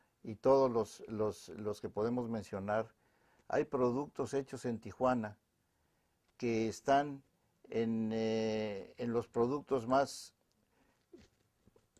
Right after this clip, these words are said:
sofisticados del mundo, llámese el, eh, los transbordadores espaciales, aviones comerciales,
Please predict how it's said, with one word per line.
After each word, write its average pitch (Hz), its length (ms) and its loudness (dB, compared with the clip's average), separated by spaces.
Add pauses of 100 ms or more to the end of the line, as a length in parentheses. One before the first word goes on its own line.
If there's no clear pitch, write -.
sofisticados 127 840 2
del 113 160 2
mundo, 120 380 0
llámese 120 1000 0
el, 101 460 -4
eh, 98 480 -2
los 104 200 -2
transbordadores 104 1080 0 (480)
espaciales, 127 1000 0 (420)
aviones 123 540 2
comerciales, 117 880 -2